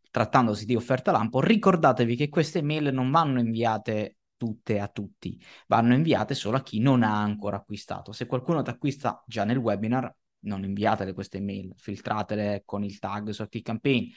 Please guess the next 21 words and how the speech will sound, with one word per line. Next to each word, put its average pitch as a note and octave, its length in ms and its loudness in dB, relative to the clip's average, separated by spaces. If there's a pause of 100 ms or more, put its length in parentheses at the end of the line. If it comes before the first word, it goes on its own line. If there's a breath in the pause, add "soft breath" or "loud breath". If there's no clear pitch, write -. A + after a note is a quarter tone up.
(180 loud breath)
Idem, B2+ 640 4
se - 180 -10
qualcuno B2+ 380 -2
ti B2 100 -2
acquista - 360 -4
la A2+ 180 -2
prima B2+ 200 -2
email B2 540 4
un'ora A#2+ 320 2
dopo, A#2 420 -2
al F#2+ 440 -12
giorno A#2+ 340 2
dopo, A#2 420 0
non G#2 200 -2
inviatele G2+ 600 -4
le G2 100 -4
altre G2 260 -8
mail. F#2+ 280 -8
È D3 120 4
una C#3 220 4
finezza, D3+ 720 2